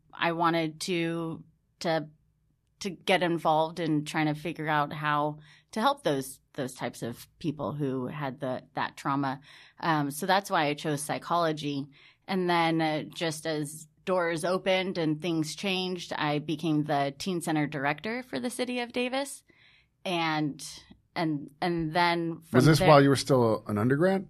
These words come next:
Speaker 1: Yeah. And, um, yeah, so I was pretty young <laughs> being that, but I was also the right age for being a big kid.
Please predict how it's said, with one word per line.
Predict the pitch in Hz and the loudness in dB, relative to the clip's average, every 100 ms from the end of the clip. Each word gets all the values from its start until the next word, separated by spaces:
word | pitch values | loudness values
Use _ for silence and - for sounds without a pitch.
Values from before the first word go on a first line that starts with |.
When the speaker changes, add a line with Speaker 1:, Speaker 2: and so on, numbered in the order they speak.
| - | -2
Speaker 1:
Yeah. | 151 151 - _ _ _ _ _ _ - - - | 2 2 2 _ _ _ _ _ _ -14 -10 2
And, | 208 196 185 185 165 208 | 6 6 4 0 -4 -6
um, | 190 175 160 156 151 | 0 4 4 4 2
yeah, | 202 - | 4 2
so | - | 4
I | 190 | 2
was | 175 | 2
pretty | - 269 226 | 2 0 4
young | 175 165 190 - - | 6 4 2 -4 0
<laughs> | - - - | 2 2 0
being | 208 190 | 2 2
that, | 180 - - | 0 0 6
but | 196 - - - - | 6 6 -4 -20 -4
I | - | 4
was | 214 220 | 4 6
also | 208 226 202 190 185 - | 4 4 4 2 -2 -4
the | 202 | 0
right | 190 170 175 | 4 4 4
age | 180 180 - | 2 -2 -6
for | 226 | -4
being | 202 202 | -2 0
a | 180 | -2
big | 160 175 156 | 0 -2 0
kid. | 175 170 220 | 0 0 -2